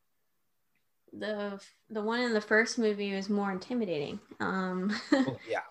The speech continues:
Speaker 2: for sure.
Speaker 1: especially the fact that the one in the first movie didn't have a lion roar as its <laughs> sound. It, like, because in,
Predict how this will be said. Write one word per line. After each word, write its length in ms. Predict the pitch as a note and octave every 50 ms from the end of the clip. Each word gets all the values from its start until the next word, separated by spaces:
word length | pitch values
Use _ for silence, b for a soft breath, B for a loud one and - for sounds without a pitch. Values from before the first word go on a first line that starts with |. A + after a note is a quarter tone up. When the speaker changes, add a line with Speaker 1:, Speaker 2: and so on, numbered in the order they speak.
| - _ _
Speaker 2:
for 120 | - A#2+
sure. 300 | A2 - G2+ E2+ - - _ _ _ _ _ _ _ -
Speaker 1:
especially 540 | C#4+ D#4 - - G4 F#4+ F#4+ - - C4+ B3+
the 100 | A3 A3
fact 360 | A3 - A3+ A3+ A#3+ A#3 -
that 300 | - G#3+ G3+ - - -
the 100 | - G#3+
one 200 | G3 G#3 A3+ A3+
in 120 | A3+ A3 G#3+
the 80 | G#3
first 360 | G3+ - - G#3 G#3+ G#3 - -
movie 180 | G#3+ G#3 G3+
didn't 240 | G3+ G#3 G3 G3 G3+
have 220 | G#3 G#3 G3+ G3+
a 100 | G#3 G3+
lion 500 | F#3+ F3+ F3+ F3+ F3+ F#3 G3+ A3 A#3 A3+
roar 320 | A3+ A#3 A#3 A#3 A#3+ B3 A#3+
as 120 | A#3 G#3+ G3+
its 200 | F#3+ - - A#3 G#3+ - -
<laughs> 80 | -
sound. 720 | - - - - C4 - G#3 A#3 C#4 - D#4 D#4 E4 G#4 G#4+ A4 - _ _ _ B B B B B B B B B B B B _ -
It, 140 | - G#3
like, 260 | A3+ G#3+ G3+ G3 - -
because 360 | A#3 G#3+ - - A#3 A3+ G#3
in, 200 | A3+ A3 G#3+ G3+